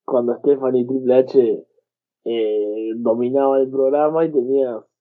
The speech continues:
unos veinte minutos de promo inicial, ¿no? Y, y todo terminaba así, como,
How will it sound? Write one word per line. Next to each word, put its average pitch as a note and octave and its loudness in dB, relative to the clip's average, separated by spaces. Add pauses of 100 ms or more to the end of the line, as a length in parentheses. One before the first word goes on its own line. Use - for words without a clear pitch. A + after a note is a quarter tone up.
(360)
unos B2 -8
veinte C#3+ -2
minutos C#3 -2
de B2+ -6
promo C#3 0
inicial, C#3+ 0
¿no? C3 -2
Y, G2+ -10 (680)
y C3+ 0
todo C#3+ 2
terminaba C3 0
así, C3+ -2
como, A2+ -12